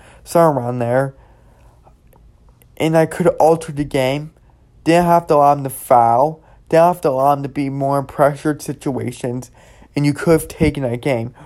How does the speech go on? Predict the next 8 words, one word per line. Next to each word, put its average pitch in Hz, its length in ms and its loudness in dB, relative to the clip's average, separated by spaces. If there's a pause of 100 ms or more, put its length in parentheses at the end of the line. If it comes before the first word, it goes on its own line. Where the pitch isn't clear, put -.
(220)
So, 160 720 4 (840)
Nick 175 340 0
Bottom 139 580 2 (220)
missed 143 260 -4
a 147 60 -10
crucial 139 440 -2
fr-, - 420 -8
uh, 120 440 4